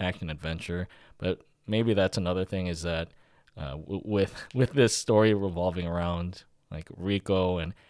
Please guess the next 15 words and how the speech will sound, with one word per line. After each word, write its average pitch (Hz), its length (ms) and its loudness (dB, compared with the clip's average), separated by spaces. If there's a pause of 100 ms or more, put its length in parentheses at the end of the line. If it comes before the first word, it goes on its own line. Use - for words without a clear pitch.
(220)
and 78 140 -8
Reg, 95 420 4 (1200)
I, 101 180 0 (240)
I, 110 160 2
it's - 240 -2
surprising 156 680 4
how 113 680 2 (580)
just, - 300 -6
like, 104 180 -2
how 107 160 0
much - 180 0
of 104 80 -2
a 92 60 0
splatter 87 600 0
fest - 540 -6